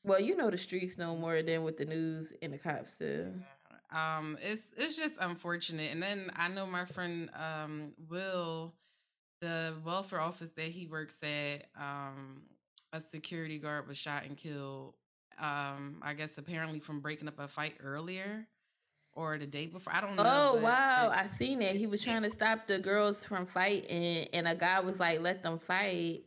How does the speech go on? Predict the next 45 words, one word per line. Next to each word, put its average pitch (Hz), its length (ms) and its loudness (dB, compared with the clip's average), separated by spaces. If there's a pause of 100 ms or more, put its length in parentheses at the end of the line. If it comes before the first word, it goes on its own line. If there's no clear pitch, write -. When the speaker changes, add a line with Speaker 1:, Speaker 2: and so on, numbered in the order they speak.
Speaker 1:
And 165 720 0 (440)
they 180 160 6
Speaker 2:
He 208 60 6
Speaker 1:
got 220 240 4
in 208 100 6
Speaker 2:
he 202 60 4
Speaker 1:
an 180 100 6
Speaker 2:
killed - 40 4
Speaker 1:
argument, 175 760 2 (140)
and 175 260 0
then 170 240 2
he 180 440 -4
killed 190 300 -2
him. 165 340 -6 (1000)
Speaker 2:
I 226 80 4
Speaker 1:
But 220 120 10
Speaker 2:
got 277 120 8
Speaker 1:
it 262 80 4
Speaker 2:
killed 285 160 4
for - 80 -6
Speaker 1:
shouldn't - 160 -6
Speaker 2:
trying 247 120 2
to 202 40 0
break 220 240 4
up 220 160 2
a 156 120 0
fight. 233 580 -2 (420)
Speaker 1:
that 196 140 4
shouldn't 226 280 0
even 208 320 2
been 180 160 -2
happening. 175 520 -10 (360)
Speaker 2:
And 208 180 2
that's, 254 220 2
you 247 80 -4
Speaker 1:
And 233 120 6
Speaker 2:
know 220 140 6
Speaker 1:
I 262 60 0
Speaker 2:
what - 120 -8 (300)
people 277 240 -2
were 262 100 -4
saying 269 300 2
in 269 80 0
them 269 140 0
comments? 294 640 2